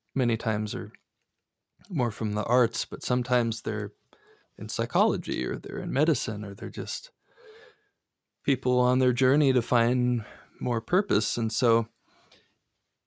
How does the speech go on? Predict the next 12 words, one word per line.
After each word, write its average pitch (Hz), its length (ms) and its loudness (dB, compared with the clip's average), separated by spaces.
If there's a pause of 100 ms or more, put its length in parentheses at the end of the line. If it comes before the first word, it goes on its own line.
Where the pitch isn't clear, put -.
(320)
you 143 80 4
know, 113 160 2
telling 123 360 2
them 110 100 4
to 110 80 2
write 107 180 4
a 107 40 2
song 110 500 4
or, 101 140 -2
like, 101 240 -6
write 104 220 2
a, 104 160 -4